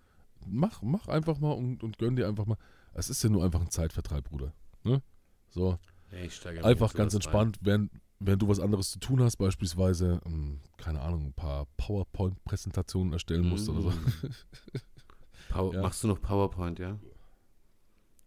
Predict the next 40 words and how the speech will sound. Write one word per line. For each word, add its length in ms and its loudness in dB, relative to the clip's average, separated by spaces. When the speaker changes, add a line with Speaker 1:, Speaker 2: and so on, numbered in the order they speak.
Speaker 1:
Bruder, 300 0
Speaker 2:
<laughs> 1500 -10
Speaker 1:
ich 140 -8
hänge 140 2
in 60 4
der 100 2
Fabrik 400 0
fest, 360 0
ja, 340 2
mit 160 -4
Industrie 460 -2
zwei 200 -2
Punkt 260 -2
null 280 2
gefühlt. 460 -6
Speaker 2:
Bruder, 200 -2
ich 160 -4
weiß, 240 -4
was 120 -8
du 80 -8
teilweise 420 -4
für 100 -8
Sachen 300 -6
raushaust, 540 -6
digital 500 -8
und, 180 -8
ähm, 500 -6
grafisch. 420 -8
Also 220 -10
geh 100 -6
mir 100 -2
nicht, 260 -8
<laughs> 80 -10
erzähl 300 -6
mir 100 -6
keinen 220 -10
Scheiß 300 -8
von 100 -10
der 120 -8
Fabrik. 580 -8